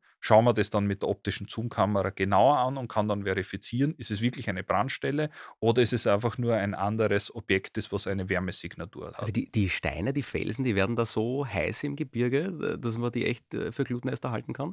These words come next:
Speaker 1: Ja, also die, die Wärmebildkamera hat ja quasi nur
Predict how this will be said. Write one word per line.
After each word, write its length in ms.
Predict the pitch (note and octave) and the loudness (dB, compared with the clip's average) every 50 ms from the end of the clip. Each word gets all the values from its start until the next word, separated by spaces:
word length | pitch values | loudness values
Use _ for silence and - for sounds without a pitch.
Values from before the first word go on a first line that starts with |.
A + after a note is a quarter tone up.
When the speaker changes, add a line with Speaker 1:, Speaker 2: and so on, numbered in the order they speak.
| - _ - | -8 _ -6
Speaker 1:
Ja, 220 | - - A#2+ B2+ - - _ _ _ _ _ | -2 -2 -2 -2 -2 -8 _ _ _ _ _
also 320 | - G#2 G2+ A2+ A2 G#2 - - - - - - - | 2 4 6 6 4 4 2 -4 -14 -16 -18 -4 2
die, 300 | - A#2 A#2 A2+ A2+ G#2+ - - | 4 6 6 6 4 2 -2 -6
die 220 | B2+ - A2+ A2 | -4 -4 0 4
Wärmebildkamera 1080 | A2+ G#2 G#2 C3 C#3 C3+ - C#3 C3 - - - - F#2 G2+ A#2+ B2+ B2+ C3+ C#3 C3 A2+ | 4 4 4 4 2 0 0 -2 -4 -4 -4 -2 0 0 2 2 2 4 4 4 4 4
hat 180 | B2+ A#2 - | 2 2 2
ja 160 | C3 A#2+ A2 | 2 2 2
quasi 380 | A2 - A2+ G2+ G#2 G#2+ - B2 | 2 4 4 4 4 4 2 -2
nur 380 | A#2 A#2 A#2 A#2+ C3+ C#3+ C#3+ | -2 -2 -2 0 0 0 0